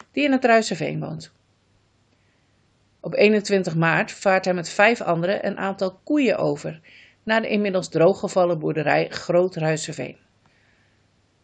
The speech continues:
De koeien zijn echter onrustig door het transport en uiteindelijk slaat de schuit om. Cornelis weet zich te redden door zich vast te klampen aan de staart van een koe. Zijn vijf helpers, Roelof van Hal,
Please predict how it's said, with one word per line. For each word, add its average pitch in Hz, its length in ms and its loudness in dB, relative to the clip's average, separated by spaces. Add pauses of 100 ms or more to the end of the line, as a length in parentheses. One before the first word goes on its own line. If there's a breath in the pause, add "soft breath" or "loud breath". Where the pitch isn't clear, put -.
(200)
De 180 100 -10
koeien 254 320 0
zijn 214 200 -4
echter - 280 -4
onrustig 202 580 0
door 160 180 0
het 156 120 -6
transport 151 580 -10 (680 loud breath)
en 240 160 -4
uiteindelijk 226 480 -4
slaat 196 320 2
de 202 60 -8
schuit 165 360 -4
om. 165 260 -12 (1200)
Cornelis 175 500 -2
weet 240 200 -2
zich - 160 -8
te 214 100 -4
redden 202 360 2 (340 loud breath)
door 226 160 0
zich 214 200 -6
vast 262 240 0
te - 100 -4
klampen 185 340 0
aan 196 140 -4
de 196 60 -4
staart 247 400 -2
van 170 160 -6
een 156 120 -6
koe. 160 160 -8 (960)
Zijn 160 240 -4
vijf 160 260 -2
helpers, 185 600 0 (220)
Roelof 165 260 -6
van 151 160 -8
Hal, 185 360 -2